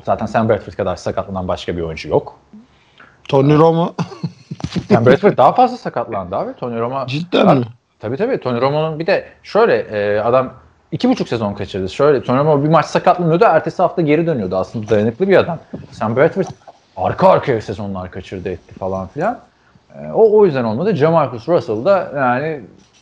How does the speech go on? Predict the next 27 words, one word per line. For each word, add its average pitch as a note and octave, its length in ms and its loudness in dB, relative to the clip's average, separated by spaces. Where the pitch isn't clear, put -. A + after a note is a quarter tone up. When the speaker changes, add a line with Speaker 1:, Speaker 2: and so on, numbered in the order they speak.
Speaker 1:
disiplinsiz, - 720 -6
tamamen G2 500 -2
bastın A2+ 500 0
karşılığı. G2 540 -4
O A#2 120 -2
yüzden F2+ 240 -6
de F#3+ 60 -10
Speaker 2:
Tabii, E3+ 200 4
Speaker 1:
Trevor D3 80 4
Speaker 2:
tabii, D3 200 2
Speaker 1:
Lawrence B2+ 220 2
Speaker 2:
aynen. B2 420 -2
Tam A2+ 280 -4
bir A2+ 80 -4
Speaker 1:
Bakalım, B2+ 220 0
Speaker 2:
bastın B2+ 180 -4
Speaker 1:
hangi, D#3 180 4
hangi E3+ 220 2
Speaker 2:
Jamarcus B2+ 300 -2
Speaker 1:
takıma D#3 220 -2
Speaker 2:
Russell. D#3 160 -6
Speaker 1:
gideceği C#3 380 0
de, C3+ 120 0
e, B2 320 -10
çok B2 160 -12
önemli E2 360 -12
yani. D#2+ 260 -14